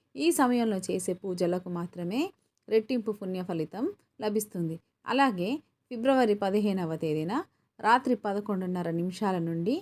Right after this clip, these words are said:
ఒంటి గంట వరకు లింగోద్భవ కాలం అంటారు. ఈ సమయంలో చేసే శివ పూజ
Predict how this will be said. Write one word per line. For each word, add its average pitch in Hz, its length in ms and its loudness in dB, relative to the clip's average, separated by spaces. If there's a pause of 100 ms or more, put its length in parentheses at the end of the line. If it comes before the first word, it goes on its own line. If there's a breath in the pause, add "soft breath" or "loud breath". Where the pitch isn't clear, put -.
(360)
ఒంటి 226 240 2
గంట 208 260 0
వరకు 196 440 -2 (380)
లింగోద్భవ 226 640 2
కాలం 196 440 0
అంటారు. 175 440 -2 (400)
ఈ 269 200 2
సమయంలో 233 520 2
చేసే 180 360 -4
శివ 202 280 0
పూజ 180 300 -4